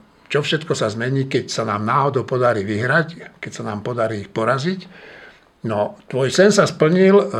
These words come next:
Smer je porazený, e, tá vláda Smeru sa tu definitívne skončila, ale ty napriek tomu nie si spokojný. Prečo?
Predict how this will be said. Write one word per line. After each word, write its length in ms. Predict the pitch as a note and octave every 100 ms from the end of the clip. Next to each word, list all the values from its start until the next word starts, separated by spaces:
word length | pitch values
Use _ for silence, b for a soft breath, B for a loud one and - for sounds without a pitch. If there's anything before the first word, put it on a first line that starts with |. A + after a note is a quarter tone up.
| A#2 G#2+ B2
Smer 560 | A2+ - C3+ B2+ - - -
je 80 | G#2+
porazený, 800 | B2+ D#3+ E3+ F3+ F3+ F3+ F3+ -
e, 0 | B B B B B _ A#2+ G#2
tá 440 | - A2+ A2 - - _ _ - - - _ -
vláda 400 | B2+ D3 D#3+ C#3+
Smeru 400 | - C3+ B2+ A#2+
sa 160 | A2+
tu 80 | A2
definitívne 720 | G#2+ C#3 C#3+ C3+ C3+ B2+ A2
skončila, 800 | G#2 - G2 G2+ - C#3 G3+ A3 - _ _ _ B B B B B B _ -
ale 120 | B2+
ty 80 | C#3+
napriek 400 | C#3+ E3 F3 E3+
tomu 240 | D#3 C#3+
nie 80 | C3+
si 160 | C3+ -
spokojný. 560 | - - - F#2 F2+
Prečo? 400 | - B2+ C3+ B2+